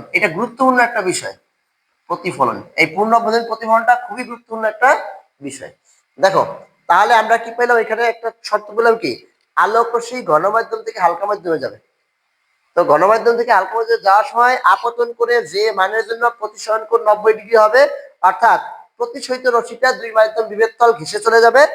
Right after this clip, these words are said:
তখন এটাকে বলা হয় কি? ক্রান্তি কোণ। যখন আপতন কোণটা ক্রান্তি কোণের চেয়ে বড় হবে, তখন সেই রশ্মি কি প্রতিসরিত না হয়ে পূর্বের মাধ্যমে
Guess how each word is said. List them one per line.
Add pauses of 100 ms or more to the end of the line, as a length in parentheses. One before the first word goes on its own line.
(300)
তখন (400)
এটাকে
বলা
হয়
কি? (140)
ক্রান্তি
কোণ। (840)
যখন (160)
আপতন (100)
কোণটা (140)
ক্রান্তি
কোণের
চেয়ে
বড় (100)
হবে, (680)
তখন (140)
সেই
রশ্মি
কি
প্রতিসরিত (160)
না (100)
হয়ে (760)
পূর্বের
মাধ্যমে